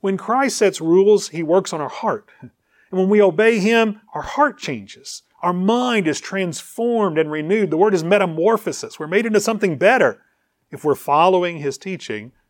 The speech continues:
it transforms us. If we're putting up barriers so we don't fall into sin, that's not transformative, and it ends up making us focus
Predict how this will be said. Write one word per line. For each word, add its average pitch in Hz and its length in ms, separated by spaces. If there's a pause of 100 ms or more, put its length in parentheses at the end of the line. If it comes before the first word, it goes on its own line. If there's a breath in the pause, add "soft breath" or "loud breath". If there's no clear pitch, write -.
(100)
it 127 100
transforms 127 720
us. - 360 (320)
If 117 60
we're 120 80
putting 175 240
up 139 220
barriers 143 480
so 135 100
we 123 100
don't 127 200
fall 127 240
into 104 140
sin, 120 440 (220)
that's 139 160
not 180 160
transformative, 131 720
and 120 100
it - 80
ends 160 180
up 135 100
making 131 360
us 117 120
focus 151 600